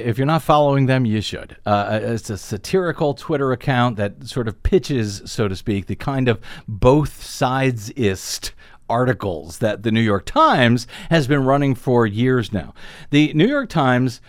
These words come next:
uh, Pitchbot, uh, their, their response to all of this over the weekend, uh, was this, quote,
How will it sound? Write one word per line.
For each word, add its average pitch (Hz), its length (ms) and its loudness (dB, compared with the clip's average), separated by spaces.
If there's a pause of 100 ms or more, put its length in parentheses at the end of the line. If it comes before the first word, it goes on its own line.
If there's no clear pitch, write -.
(280)
uh, 131 180 2
Pitchbot, 104 640 0 (160)
uh, 117 120 0
their, 220 340 0
their 214 260 2
response 113 640 2
to 127 120 -2
all 127 280 2
of 95 100 -2
this 107 300 0
over 113 160 -2
the 104 80 -2
weekend, 104 580 0 (100)
uh, 104 120 0
was 98 220 -4
this, - 280 -6
quote, 190 420 4